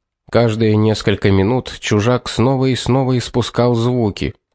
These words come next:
Затем его широкий отросток повернулся в сторону трех мобайлов утеса утреннего света, руки поднялись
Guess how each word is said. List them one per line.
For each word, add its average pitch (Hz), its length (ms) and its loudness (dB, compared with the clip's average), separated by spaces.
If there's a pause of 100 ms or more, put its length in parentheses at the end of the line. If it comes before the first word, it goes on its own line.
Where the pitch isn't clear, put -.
(460)
Затем 104 500 0
его 87 260 0
широкий 135 460 0
отросток 127 640 -2
повернулся 123 640 0
в - 40 -10
сторону 123 520 0
трех 135 340 0
мобайлов 113 640 2
утеса 110 460 0
утреннего 101 520 0
света, 135 540 -2 (420)
руки 135 340 0
поднялись 113 840 0